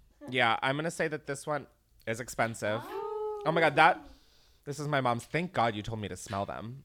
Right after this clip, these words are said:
Speaker 1: Now I just have this shit all over my hands. No, my mom just doesn't, like, she's not into that. Like, she'll just buy, like,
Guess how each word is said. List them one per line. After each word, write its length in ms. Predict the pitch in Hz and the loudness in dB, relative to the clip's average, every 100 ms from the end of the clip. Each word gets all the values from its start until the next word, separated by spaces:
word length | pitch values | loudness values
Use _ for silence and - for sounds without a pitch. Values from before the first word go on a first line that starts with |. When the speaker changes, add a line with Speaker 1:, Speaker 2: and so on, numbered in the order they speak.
| _ | _
Speaker 1:
Now 160 | 123 160 | -4 -4
I 60 | |
just 120 | 127 | -4
have 120 | 117 107 | -10 -12
this 100 | 107 | -10
shit 240 | - 120 | -8 -8
all 160 | 110 98 | -6 -6
over 160 | 110 | -8
my 140 | 98 95 | -12 -12
hands. 420 | 107 95 123 - _ _ - | -12 -12 -14 -20 _ _ -2
No, 120 | 214 | 0
my 120 | 208 190 | 2 4
mom 220 | 196 220 | 4 2
just 160 | 247 | -4
doesn't, 340 | 226 208 196 - | -4 -2 -4 -2
like, 140 | 156 | -2
she's 200 | 143 170 | -2 -2
not 180 | 160 - | 2 4
into 180 | 175 160 | 4 2
that. 240 | 151 131 - | 4 4 2
Like, 180 | 135 | -2
she'll 160 | - 165 | 0 0
just 200 | 147 139 | 0 2
buy, 180 | 139 135 | 4 4
like, 200 | 123 | 2